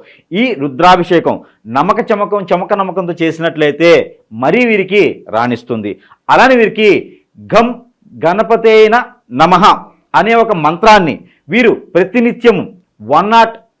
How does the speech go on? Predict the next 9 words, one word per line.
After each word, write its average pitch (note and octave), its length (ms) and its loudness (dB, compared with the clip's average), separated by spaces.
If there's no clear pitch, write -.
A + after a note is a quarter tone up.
ఎయిట్ A3+ 240 2
టైమ్స్ G3+ 260 -2
లేదా G3+ 200 4
వన్ G3 140 2
లెవెన్ G3+ 300 0
టైమ్స్ F#3 260 0
పఠనం F3+ 320 -2
చేసినట్లయితే E3 640 0
వీరికి G3 240 -2